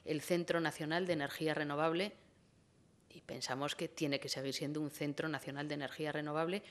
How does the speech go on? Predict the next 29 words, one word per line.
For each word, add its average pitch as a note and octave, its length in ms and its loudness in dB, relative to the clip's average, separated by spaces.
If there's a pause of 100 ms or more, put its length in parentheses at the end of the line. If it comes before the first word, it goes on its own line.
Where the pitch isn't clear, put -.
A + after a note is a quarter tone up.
(140)
buscando E3 540 0
las D#3 180 2
fórmulas D#3+ 540 0
que D#3 200 -4
se - 200 -4
consideren D#3+ 680 0 (720)
en D3+ 140 -4
estos D3+ 260 0
momentos E3 560 0
o C#3+ 100 -2
a C#3+ 80 -4
través E3 520 0 (480)
de D#3+ 160 -4
energía, F#3 520 2
de - 240 -6
la B2+ 180 -4
parte D3+ 320 0
de D3+ 60 -2
energía D3+ 380 -2
del D3+ 100 -2
ministro, E3 460 0
a F3 80 0
través D3 280 0
de D#3+ 80 0
industria, D#3+ 420 -2 (100)
para D#3+ 160 -4
que - 80 -8
sigamos E3 440 2
apostando F3 640 2